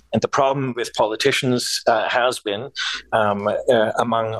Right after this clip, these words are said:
all the parties, is that certain politicians do not want to come out and draw a clear red line precisely because they're afraid of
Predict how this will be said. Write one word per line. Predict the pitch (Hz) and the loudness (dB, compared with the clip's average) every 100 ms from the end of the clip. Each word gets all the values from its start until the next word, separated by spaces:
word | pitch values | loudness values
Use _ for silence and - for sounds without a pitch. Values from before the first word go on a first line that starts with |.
| - | 2
all | 113 | 2
the | 120 | 2
parties, | 120 101 98 101 131 - | 0 0 2 2 2 2
is | 110 | 2
that | 107 - | 2 2
certain | 110 - | 0 0
politicians | 123 117 113 113 127 110 | 0 0 0 -2 -4 -4
do | - | 2
not | 113 120 147 - | 4 6 2 4
want | 123 | 2
to | 113 | 2
come | - 110 | 0 2
out | 101 104 - | 0 0 0
and | 98 | 4
draw | 107 101 | 4 4
a | 101 | 0
clear | - 104 | -4 -6
red | 98 98 95 | -2 -2 0
line | 90 101 131 | 0 0 0
precisely | 127 - 110 110 - - | 0 4 2 2 -4 -8
because | - 101 104 | 0 2 4
they're | 113 | 4
afraid | 104 - 101 104 | 4 4 0 2
of | 113 | 0